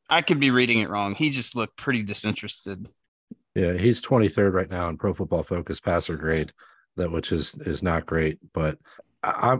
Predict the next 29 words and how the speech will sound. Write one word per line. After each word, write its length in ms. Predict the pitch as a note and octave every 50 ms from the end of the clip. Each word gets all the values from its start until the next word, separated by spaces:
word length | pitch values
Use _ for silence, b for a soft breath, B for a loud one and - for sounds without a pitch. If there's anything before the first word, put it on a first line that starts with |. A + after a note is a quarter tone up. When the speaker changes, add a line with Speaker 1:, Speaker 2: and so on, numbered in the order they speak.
| -
Speaker 2:
this 320 | - B2+ A2 C#3 D3 - -
was 160 | B2+ A2+ F#2+
what 140 | G#2 A2 G#2
I 80 | G2+
was 140 | G2 F2+ -
talking 340 | - A#2+ G#2 G#2 - A2 F#2+
about 300 | F2 F2+ F#2+ F2+ F2 F2+
earlier 280 | F#2 F2+ F2+ F2+ F2
when 120 | E2+ F2 F2
I 40 | E2
said 220 | - - F2+ D#2+
a 220 | E2+ F2 E2+ E2+
little 180 | E2 E2+ F2 D#2+
bit 140 | D#2+ E2 D#2+
of 60 | -
foreshadowing 560 | - - F#2 E2+ - - E2+ D#2+ D#2+ D#2+ E2 D#2
here. 240 | F2+ E2+ D#2+ D2+ B B B B B B B B B -
I, 220 | - G#2 - - A2
I 20 | G#2+
still 220 | - - B2+ B2
remember 380 | B2 A#2 A2 A2 G#2 F#2+ F#2 E2
Bruce 320 | D#2+ F#2+ G2+ F#2+ - -
Arians 500 | G2 F#2+ F#2+ F#2+ F#2 F2 F2 E2 D#2+ -
saying 500 | - F#2+ F2 E2+ E2+ E2+ E2 E2 F2 - -
when 160 | - F2+ D#2+
he 100 | D#2 F2+
got 200 | E2+ F2 E2 D#2
Tom 220 | - F#2+ E2+ D#2+ D#2
Brady, 340 | E2 D#2+ D#2 D2+ D2 C#2+